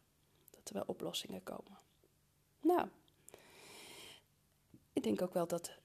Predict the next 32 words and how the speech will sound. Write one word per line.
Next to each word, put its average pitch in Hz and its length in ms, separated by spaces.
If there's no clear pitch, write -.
heel 175 200
veel - 200
dingen 170 280
wel 151 120
van - 200
alle 190 260
tijden 180 360
zijn 175 220
geweest. 208 640
Maar - 120
goed, - 360
eh, 156 300
ik 196 220
ben, 202 260
ik 208 120
zie 233 200
ook 208 120
wel, 185 320
eh, 180 260
eh, 170 420
de 208 140
pro-, - 280
problemen, 175 580
hoor. 214 160
En 190 260
dat, 185 260
eh, 180 260
dat - 200
er 190 80
wel, 190 220
wel, 185 380
eh, 170 320